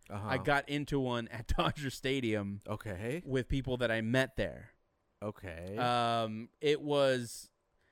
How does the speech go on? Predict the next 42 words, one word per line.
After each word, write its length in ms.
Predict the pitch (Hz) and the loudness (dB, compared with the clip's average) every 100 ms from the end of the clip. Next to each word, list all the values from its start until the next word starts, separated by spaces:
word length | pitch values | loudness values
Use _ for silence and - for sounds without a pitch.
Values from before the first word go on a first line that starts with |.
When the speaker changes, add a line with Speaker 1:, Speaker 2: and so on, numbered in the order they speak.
| _ _ | _ _
Speaker 2:
they 120 | 139 | 0
still, 400 | 151 - 214 208 - - - _ _ _ 139 | 0 2 2 0 -4 -16 -16 _ _ _ -8
I 40 | |
think 180 | 170 247 | -4 -4
they 80 | - | -4
still 260 | - 196 | -2 0
allowed 260 | 151 139 147 | 2 2 0
you 80 | 135 | -2
to 120 | 110 | -6
drink 400 | 107 120 139 117 | -2 -2 -2 -4
at 80 | 104 | -8
the 80 | 101 | -8
time, 480 | 110 101 104 101 - _ _ - | -8 -6 -6 -10 -14 _ _ -6
and 240 | 120 113 | -4 0
we 140 | 131 143 | 2 4
were, 160 | 143 | 4
like, 220 | 135 123 | 2 0
in 100 | 127 | 0
our 160 | 117 110 | 0 -2
hoopties, 920 | 131 127 - 123 110 107 - - - - - - | -2 -4 -2 -2 -2 -4 -8 -14 -16 -14 -14 -14
Speaker 1:
<laughs> 340 | - 95 - - | -18 -20 -14 0
Speaker 2:
chilling, 540 | - 165 160 139 127 | 6 8 8 4 0
and 160 | 135 131 | 0 4
there 100 | 139 | 6
was 180 | 135 123 | 6 2
a 40 | |
dude 260 | 110 139 139 | 4 6 6
in 80 | |
a 60 | 127 | 4
Rolls 360 | 120 117 113 117 | 4 4 2 4
Royce, 720 | 147 143 113 117 - - - _ _ _ | 6 8 6 2 -6 -18 -20 _ _ _
and 640 | 139 135 127 123 123 120 120 | 0 2 4 4 2 0 -2
he's 320 | - 180 180 | 0 4 4
just 300 | - 135 - | 2 -4 -4
chilling, 520 | - 113 110 110 113 - _ _ - | 0 0 0 -4 -6 -12 _ _ -4
and 160 | 139 | 0
he 120 | 143 139 | 2 4
let 200 | 135 131 | 4 4
us 160 | - - | 2 -2
in 160 | 123 | -2
the 60 | 113 | 0
car. 520 | - 160 120 95 | 6 8 8 2